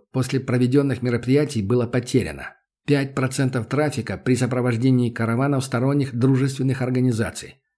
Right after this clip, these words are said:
ноль процентов собственного трафика группировки.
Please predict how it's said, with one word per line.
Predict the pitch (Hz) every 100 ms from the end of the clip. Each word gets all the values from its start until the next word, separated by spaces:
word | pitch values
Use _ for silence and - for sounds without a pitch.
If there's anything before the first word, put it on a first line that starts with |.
| _ _ _
ноль | 120 147 135 101
процентов | - 104 - 139 135 147 143
собственного | - - 135 - 143 127 120
трафика | 117 120 127 123 120
группировки. | 113 117 113 117 104 92 - -